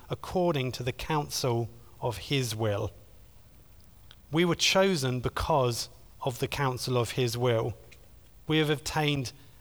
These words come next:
an inheritance because of the counsel of his will. All things are done according to the counsel of his will, not our will.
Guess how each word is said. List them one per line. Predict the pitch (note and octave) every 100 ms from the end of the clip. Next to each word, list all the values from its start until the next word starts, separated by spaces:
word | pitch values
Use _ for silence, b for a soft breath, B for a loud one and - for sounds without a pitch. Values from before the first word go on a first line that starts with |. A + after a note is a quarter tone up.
| -
an | D3+
inheritance | C#3 A#2 F3 D#3 - B2+ G#2+ - - B B -
because | C3+ - C3 A#2+
of |
the | A2+
counsel | A#2+ C3 A#2+ A#2+ - A2+ G#2+ B B B -
of | A#2+
his | - B2 A2
will. | A#2+ A2 G#2+ A2 - - - - - - - - -
All | - E3+
things | E3 E3+ D#3 C#3
are | C#3+
done | C#3 C3+ C3
according | C3 - F3 D#3+ C3 G#2+ G#2 B B B -
to | A#2+
the | A#2+
counsel | - C3+ B2+ B2 B2 A#2 A2 B B -
of | B2
his | - D3 A#2+ A2+
will, | A#2+ G#2+ A2+ - - - - - -
not | C3 B2 A#2 - - - - -
our | B2+ A#2 A2
will. | G#2+ G#2+ A2+